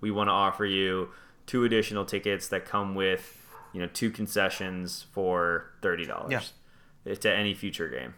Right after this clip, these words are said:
Speaker 1: right? So then, okay, now I'm building a pattern. All right, I've come out to two games. And then you, th-, then you're arming your season ticket. That's what I worked. That's, like, where I started my career. Then you arm them to come in, and what we did with the Fire is like, "Okay, great, you came out to two games last year,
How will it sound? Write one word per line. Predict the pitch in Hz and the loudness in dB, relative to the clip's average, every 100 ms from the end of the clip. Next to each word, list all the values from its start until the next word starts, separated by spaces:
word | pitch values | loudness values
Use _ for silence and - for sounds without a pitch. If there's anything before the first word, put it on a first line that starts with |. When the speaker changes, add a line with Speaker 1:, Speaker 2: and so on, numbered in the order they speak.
| _ | _
Speaker 1:
right? | 101 104 | 0 0
So | - | 0
then, | 104 104 | 0 2
okay, | 98 101 92 - | 2 2 2 -2
now | 104 101 104 | 2 4 4
I'm | 101 | 4
building | 98 95 95 | 2 0 0
a | 87 | 4
pattern. | 127 127 117 113 107 - - - | 8 10 10 6 2 -6 -20 0
All | 104 | 6
right, | 98 | 6
I've | 95 | 6
come | - 101 | 4 2
out | 95 | 2
to | |
two | - 107 98 | -2 -4 0
games. | 98 95 92 90 - - - | 0 0 -2 -6 -10 -16 -8
And | - 117 | 0 6
then | 165 | 6
you, | 170 135 - 127 | 6 2 0 0
th-, | 127 120 | 0 6
then | 131 175 | 6 6
you're | 147 117 - - - | 4 2 -2 -20 -4
arming | 123 120 131 131 120 113 | 4 6 8 6 4 6
your | 107 | 6
season | 104 113 104 107 | 4 0 0 0
ticket. | 110 104 104 - - - - _ _ _ _ - | 0 2 2 0 -14 -20 -20 _ _ _ _ -8
That's | 123 113 110 | 0 2 4
what | 113 | 4
I | 101 | 4
worked. | 92 90 101 98 - - | 2 2 2 2 -2 -2
That's, | 101 - | -2 0
like, | 98 90 - - | -2 -2 -6 -2
where | 92 | 0
I | 90 | 0
started | - 98 98 | 0 0 0
my | 95 | -2
career. | 90 - 101 107 104 104 - - - | -6 -2 2 2 2 -2 -16 -20 0
Then | 135 160 | 2 4
you | 139 | 4
arm | 120 113 | 4 4
them | 107 113 95 120 - - | 4 4 2 -4 -10 -8
to | - | -6
come | 110 110 | 0 0
in, | 104 101 | 2 0
and | 101 98 | -2 0
what | 101 | 0
we | 101 | 0
did | 98 101 | -2 -2
with | 95 | -2
the | 92 | -2
Fire | - 156 127 | 8 8 10
is | 107 | 6
like, | 101 101 | 2 0
"Okay, | 117 104 | 2 0
great, | 95 104 101 | 2 2 2
you | |
came | 107 147 | 0 2
out | 127 | 0
to | - | 0
two | - 107 | -4 0
games | 107 101 | 0 0
last | 98 92 - | 2 0 0
year, | 101 95 90 | -2 0 -2